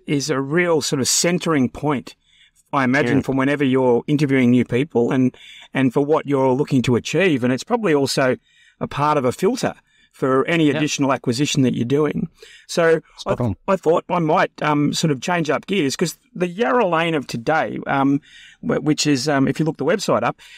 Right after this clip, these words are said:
Speaker 1: uh, you guys are unabashed. Um, you're, you,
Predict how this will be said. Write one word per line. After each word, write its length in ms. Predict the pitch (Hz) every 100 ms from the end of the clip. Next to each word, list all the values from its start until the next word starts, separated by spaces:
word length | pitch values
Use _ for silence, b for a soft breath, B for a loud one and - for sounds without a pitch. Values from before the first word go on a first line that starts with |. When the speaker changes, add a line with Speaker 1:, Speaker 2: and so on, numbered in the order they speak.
| B -
Speaker 1:
uh, 480 | 170 185 190 185 -
you 200 | 180 294
guys 280 | - - 160
are 80 | -
unabashed. 640 | 165 156 175 110 147 -
Um, 280 | 156 165 165
you're, 260 | 156 247
you, 220 | - 208